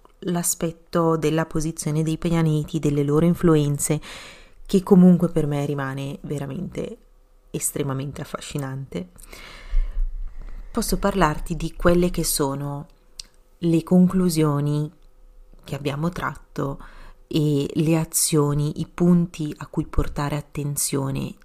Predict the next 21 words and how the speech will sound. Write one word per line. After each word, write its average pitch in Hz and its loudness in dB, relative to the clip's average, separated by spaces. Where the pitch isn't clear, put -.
in 165 0
questo 165 -2
momento 139 -4
storico 135 -6
così 151 -2
particolare 139 -6
che 151 -6
stiamo 139 -4
vivendo 135 -4
tutti - -14
quanti. 139 -10
Un 208 2
punto 269 2
su 208 -2
cui 180 -2
ci - -10
siamo 151 -2
concentrati 156 -4
è 170 0
la 165 0
situazione 185 2